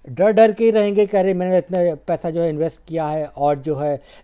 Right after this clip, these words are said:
मैं अब ये कर पाऊँगा या नहीं, तो फिर आपको जो है ना, अ, फिर आपकी जो परफॉर्मेंस है वो भी जो है, अ, ठीक नहीं रहेगी। तो आपको जो है बहुत ही, अ, अ, जब आपको आने से पहले ही डिसीजन लेना है कि आपके लिए ये डिसीजन सही है या नहीं।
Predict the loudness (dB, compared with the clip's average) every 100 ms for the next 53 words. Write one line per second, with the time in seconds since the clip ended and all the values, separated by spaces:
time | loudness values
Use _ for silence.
0 | -6 -4 -4 -4 -2 -4 -4 -6 -6 -8
1 | -6 -6 -4 -6 -8 -10 -12 -10 -8 -8
2 | -10 _ -10 -8 -8 -8 -10 -10 -12 -16
3 | -14 -8 -6 -6 -10 -8 -8 -8 -8 -10
4 | -10 -10 -8 -6 -6 -6 -6 -8 -10 -16
5 | -16 -8 -8 -6 -8 -8 -8 -8 -8 -10
6 | -10 -12 -14 -20 -6 -4 -4 -4 -4 -4
7 | -4 -4 -4 -4 -6 -6 -6 -6 -6 -2
8 | 2 4 4 0 _ -8 -2 -2 0 2
9 | 2 0 -4 -4 -4 -4 -6 -4 -2 0
10 | 0 -2 -6 -4 -2 0 0 0 -2 -4
11 | -8 -8 -8 -6 -8 -8 -4 -2 -2 -6
12 | -4 -6 -6 -10 -10 -8 -8 -12 -20 _
13 | -6 -2 -2 -2 -2 -2 -2 -4 -6 -8